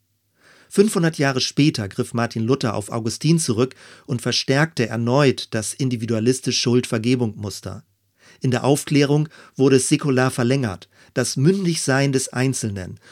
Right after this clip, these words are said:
und die Abgrenzung von kirchlicher Bevormundung wurde betont. Anfang des zwanzigsten Jahrhunderts brach die sogenannte Pfingstbewegung auf und reaktivierte das Angstschutzmuster. Weg von einer abstrakten Orthodoxie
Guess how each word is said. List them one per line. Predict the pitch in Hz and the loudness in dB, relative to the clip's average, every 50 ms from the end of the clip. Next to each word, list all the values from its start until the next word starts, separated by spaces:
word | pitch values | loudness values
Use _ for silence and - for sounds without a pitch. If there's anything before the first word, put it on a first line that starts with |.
| - - _ | -20 -14 _
und | - 139 123 | -2 -2 0
die | 135 131 - | 0 -4 -2
Abgrenzung | - 151 - - - 135 110 131 131 135 - - 135 135 143 135 | -4 -6 -6 -2 -2 0 2 2 2 2 0 0 0 0 0 -2
von | - - 117 110 | -4 -6 -6 -6
kirchlicher | - - 139 139 131 - 127 - - 117 | -2 -2 -2 -2 -2 -4 -6 -4 -4 -4
Bevormundung | 107 117 110 - - 139 139 131 120 113 104 98 104 104 101 - | -4 -4 -6 0 0 2 2 2 0 -2 -4 -4 -6 -8 -8 -8
wurde | - 110 113 110 104 | -6 -6 -4 -4 -4
betont. | 104 104 - - 127 117 101 92 90 - - _ _ _ _ _ _ _ _ _ _ _ _ - - - - - | -6 -8 -6 -4 -4 -4 -4 -6 -12 -16 -20 _ _ _ _ _ _ _ _ _ _ _ _ -20 -20 -20 -16 -6
Anfang | - 147 147 - 156 139 127 | -4 -4 -2 0 0 -2 0
des | - 127 - - | -2 -4 -4 -2
zwanzigsten | - 135 165 214 214 - 156 - - - 117 | -2 0 0 0 0 -2 -4 -6 -4 -6 -6
Jahrhunderts | 107 98 95 101 104 101 113 131 139 - - | -4 -4 -6 -6 -6 -4 -4 -4 -6 -6 -8
brach | - 123 110 127 139 143 | -8 -4 -2 0 0 0
die | - - 131 | -2 -4 -2
sogenannte | 113 139 135 143 135 131 127 127 127 120 | 0 2 2 2 2 0 0 0 -2 -4
Pfingstbewegung | - 156 160 165 165 - 135 120 98 113 113 107 110 101 - | 0 0 0 0 0 -4 -8 -4 -2 -2 -2 0 -2 -6 -4
auf | - 110 110 120 123 - - - - - - - | -4 0 0 0 0 -2 -6 -18 -20 -20 -12 -2
und | - 139 135 127 | 0 0 2 4
reaktivierte | 151 175 185 185 - - 160 131 110 135 156 185 196 196 - 175 147 | 4 4 4 4 0 -2 -4 -4 0 2 4 4 4 4 0 -2 0
das | 139 139 131 - - - | 0 -2 -2 -4 -6 -4
Angstschutzmuster. | 135 135 147 135 - - - - - 156 151 - - 123 113 107 - - - 95 92 - _ _ _ _ _ _ _ _ _ _ _ | -2 -2 -2 -2 -4 -6 -6 -2 -2 -2 -2 -2 -4 -4 -4 -4 -4 -6 -10 -10 -10 -12 _ _ _ _ _ _ _ _ _ _ _
Weg | - 135 147 160 - - _ - - - | -2 -2 -2 -2 -6 -14 _ -20 -20 -16
von | - - - 131 131 - | -8 -2 -2 -2 -2 0
einer | 139 127 127 131 127 127 | -2 0 0 0 0 -2
abstrakten | 117 - - - 117 139 143 - - 139 127 | -4 -8 -8 -4 -2 -2 -4 -4 -4 -4 -4
Orthodoxie | 127 127 127 127 - 117 104 123 117 - - - - 131 135 147 165 | -2 -2 -2 -2 -4 -6 -4 -4 -6 -4 -6 -8 -4 -4 -4 -4 -4